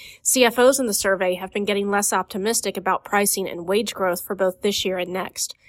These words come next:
This is a supportive data point for the inflation moderation thesis that's contributed to the recent ratcheting down in expectations for further Fed hikes in the terminal rate.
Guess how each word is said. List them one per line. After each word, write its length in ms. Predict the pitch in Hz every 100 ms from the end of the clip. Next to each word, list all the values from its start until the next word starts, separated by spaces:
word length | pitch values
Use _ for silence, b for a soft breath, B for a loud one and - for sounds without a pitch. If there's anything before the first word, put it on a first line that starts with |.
| b b b
This 160 | 240 262
is 100 | 277
a 80 | 233
supportive 480 | 233 - 240 220 180
data 240 | 214 233
point 400 | 233 202 180 -
for 80 | 202
the 140 | 196
inflation 480 | 196 185 202 196 196
moderation 580 | 185 180 196 208 208 180
thesis 400 | 180 170 180 170
that's 180 | 170 -
contributed 640 | 190 180 247 226 190 180
to 100 | -
the 100 | 185
recent 340 | 185 196 202
ratcheting 500 | - 185 175 - 175
down 220 | 175 185 190
in 100 | 180
expectations 800 | 170 - 165 - 214 214 214
for 160 | 196 175
further 300 | - 185 170
Fed 240 | - 160
hikes 320 | - 180 180 -
in 60 |
the 60 | 170
terminal 380 | - 180 180 180
rate. 280 | 180 175